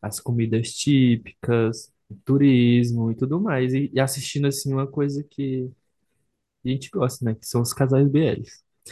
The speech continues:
E é isso. Minha indicação é S-, Aichoni, Stay Like a Local. O primeiro episódio já está disponível no canal da Half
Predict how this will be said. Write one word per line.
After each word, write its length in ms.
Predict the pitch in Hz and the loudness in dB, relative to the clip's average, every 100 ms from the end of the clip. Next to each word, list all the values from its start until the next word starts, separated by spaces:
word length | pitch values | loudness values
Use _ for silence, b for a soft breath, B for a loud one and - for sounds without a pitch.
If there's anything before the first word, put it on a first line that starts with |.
| B B B _ - | B B B _ 0
E 120 | 156 | 2
é 100 | 196 | 4
isso. 520 | 117 117 117 113 113 _ 123 | 2 -2 -8 -8 -10 _ -4
Minha 380 | 131 151 175 | 0 2 4
indicação 800 | 196 165 - 165 - 143 127 131 135 | 2 2 0 0 -2 -2 0 0 0
é 80 | 135 | -2
S-, 180 | - _ _ _ | -6 _ _ _
Aichoni, 800 | 120 131 - 117 113 113 117 120 - _ _ _ _ _ _ - | -4 -4 -6 -4 -2 -4 -6 -10 -14 _ _ _ _ _ _ -12
Stay 360 | - - 123 123 | -12 -4 0 0
Like 280 | 123 117 135 | -2 -4 -6
a 60 | |
Local. 540 | 127 - - - 101 - _ _ _ | -4 -6 -10 -14 -14 -20 _ _ _
O 40 | |
primeiro 320 | - 127 131 135 | -4 2 2 2
episódio 340 | 147 135 131 | 2 2 4
já 80 | 135 | 4
está 220 | 139 139 | 4 2
disponível 720 | 131 - 147 135 123 131 139 B B B _ _ _ - | 2 0 0 2 2 2 0 B B B _ _ _ -8
no 140 | 127 | -6
canal 420 | - 143 135 123 | -2 0 0 0
da 140 | 127 123 | 0 -2
Half 460 | 123 123 123 127 | -2 -2 -2 -6